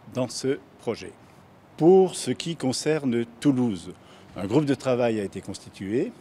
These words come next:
avec la participation de Sanofi, avec la participation du gouvernement, des collectivités territoriales, pour examiner et trouver des solutions pour faire en sorte que le site de Toulouse reste un site dédié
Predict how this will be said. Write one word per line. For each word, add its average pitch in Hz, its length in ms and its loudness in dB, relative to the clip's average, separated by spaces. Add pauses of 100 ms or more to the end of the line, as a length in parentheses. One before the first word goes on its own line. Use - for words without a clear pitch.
(340)
avec 101 260 -6
la 104 80 -6
participation 104 680 -8
de 92 120 -8
Sanofi, 107 440 -4
avec 147 200 0
la 107 80 -2
participation 104 600 -8
du 101 160 2
gouvernement, 123 640 2 (460)
des 135 100 4
collectivités 113 640 0
territoriales, 101 840 -4 (600)
pour 131 200 4
examiner 127 680 6 (100)
et 113 120 -2
trouver 113 340 0
des 107 260 2
solutions 131 800 -2
pour 107 100 -4
faire 117 200 0
en 143 80 8
sorte - 460 0 (120)
que 107 80 -2
le 90 220 -2
site - 540 -8 (340)
de 87 180 -8 (120)
Toulouse 131 500 0 (360)
reste 120 300 2
un 110 80 0
site 160 360 -4
dédié 113 640 0